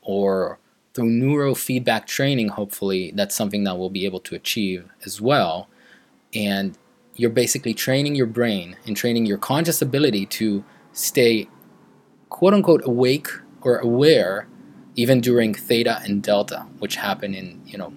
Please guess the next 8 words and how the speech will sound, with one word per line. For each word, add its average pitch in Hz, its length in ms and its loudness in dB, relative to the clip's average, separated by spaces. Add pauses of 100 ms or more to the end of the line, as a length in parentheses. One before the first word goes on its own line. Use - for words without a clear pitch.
(220)
delta 110 340 2
is 98 240 -4
deep 135 260 -4
sleep 113 380 -2 (320)
and 104 120 -4
theta 110 520 0 (340)
is 98 420 -4
the 95 400 -6